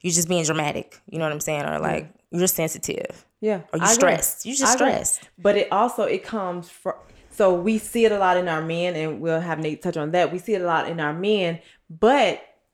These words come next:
Speaker 2: I've been told that as well. Like, I come from a strong mother, str-, extremely strong, battled cancer. I, I don't even know how she did it.
Speaker 1: Mm-hmm.
Speaker 2: I, I, I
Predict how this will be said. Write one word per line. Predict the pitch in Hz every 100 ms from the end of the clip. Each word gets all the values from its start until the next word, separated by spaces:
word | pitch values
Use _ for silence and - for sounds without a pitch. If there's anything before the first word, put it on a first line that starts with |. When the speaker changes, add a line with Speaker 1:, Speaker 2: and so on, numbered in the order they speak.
| _
Speaker 2:
I've | 208 254 285 220
been | 208
told | 226 208
that | 202
as | 180 175
well. | 208 226 - -
Like, | 185
I | 165
come | 208 233
from | 208 175
a | 160
strong | - - 185 202 190 170 160 156 -
mother, | 165 139 - - - _ _
str-, | - - - _ 190 190 _
extremely | 180 175 - 220 220 196
strong, | 170 190 147 147
battled | 156 139 -
cancer. | 226 208 208 202 190 - - _ _
I, | - 247 262 -
I | 240
don't | 269
even | 247 202
know | 190 196
how | 196
she | 185 180
did | 180 180
it. | 87 - -
Speaker 1:
Mm-hmm. | 175 175 170
Speaker 2:
I, | 175 185
I, | - 180
I | 151